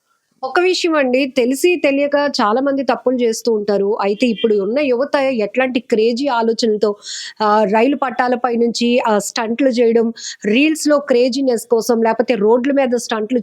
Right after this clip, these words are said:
చేయటం, ఇలాంటివి చాలానే చూస్తున్నాం. ఆ, ఆ, అంతెత్తునున్నటువంటి, ఆ, అంతస్తుల బిల్డింగ్ నుంచి కూడా దూకటం, ఇట్లాంటివన్నీ స్టంట్లు చేస్తూ వాళ్ళకంటూ ఒక క్రేజ్ క్రియేట్ చేసుకుంటున్నారు. అందులో భాగమే జగదీష్ కూడా. తను ఒక టాటూ ఆర్టిస్ట్ కాబట్టి,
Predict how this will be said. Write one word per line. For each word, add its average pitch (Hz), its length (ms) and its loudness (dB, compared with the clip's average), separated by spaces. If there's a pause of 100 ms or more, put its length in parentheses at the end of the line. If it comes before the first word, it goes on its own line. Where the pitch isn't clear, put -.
చేయటం, 226 320 2 (340)
ఇలాంటివి 330 400 2
చాలానే 277 520 0 (100)
చూస్తున్నాం. 233 440 0 (240)
ఆ, 214 280 2 (400)
ఆ, 226 40 2
అంతెత్తునున్నటువంటి, 277 1300 0
ఆ, 220 400 2 (440)
అంతస్తుల 277 520 2
బిల్డింగ్ 254 460 0
నుంచి 277 220 -2
కూడా 254 220 2
దూకటం, 240 640 0 (340)
ఇట్లాంటివన్నీ 285 760 0
స్టంట్లు 277 500 -2
చేస్తూ 277 360 0
వాళ్ళకంటూ 247 520 0
ఒక 254 160 -2
క్రేజ్ 262 500 -2
క్రియేట్ 220 380 2
చేసుకుంటున్నారు. 190 640 0 (360)
అందులో 277 300 0
భాగమే 285 460 0
జగదీష్ 233 440 -2
కూడా. 269 200 0
తను 247 280 -2
ఒక 262 200 0
టాటూ 233 520 0
ఆర్టిస్ట్ 277 480 0
కాబట్టి, 226 500 2